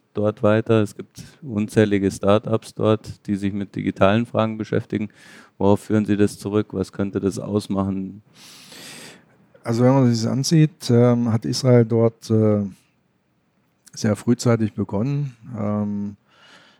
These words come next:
Speaker 2: aufgrund der Besonderheit, die Israel selber hat, aufgrund des Sicherheitsbedürfnisses. Die haben, äh, Mitte der sechziger Jahre schon begonnen, in der israelischen Armee sich sehr stark mit, äh,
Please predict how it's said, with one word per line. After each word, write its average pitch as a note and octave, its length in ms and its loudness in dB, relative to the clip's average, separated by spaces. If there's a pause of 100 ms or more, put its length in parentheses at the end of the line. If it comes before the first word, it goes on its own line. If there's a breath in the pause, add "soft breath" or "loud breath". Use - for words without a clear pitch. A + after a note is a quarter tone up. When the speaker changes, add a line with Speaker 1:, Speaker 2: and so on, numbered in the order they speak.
(160 soft breath)
Speaker 2:
aufgrund A2 320 -4
der A2 80 4
Besonderheit, A2 680 0
die A2+ 80 -2
Israel G#2+ 360 -2
selber G2+ 380 -2
hat, - 400 -6
aufgrund G#2+ 360 -6
des G#2 140 -6
Sicherheitsbedürfnisses. G#2 1120 -2
Die G2+ 140 -4
haben, G#2+ 340 -4
äh, G#2 300 -2 (1200 soft breath)
Mitte A#2+ 220 -4
der A2 140 2
sechziger A#2+ 440 0
Jahre A#2 600 2
schon G#2+ 220 -6
begonnen, A2+ 420 -2
in A2+ 240 -4
der G#2 420 2 (520)
israelischen A2 600 0
Armee G#2 380 -2
sich A#2 240 -4
sehr A2 220 -4
stark A2 400 -2
mit, G#2+ 260 -6
äh, G#2 460 -2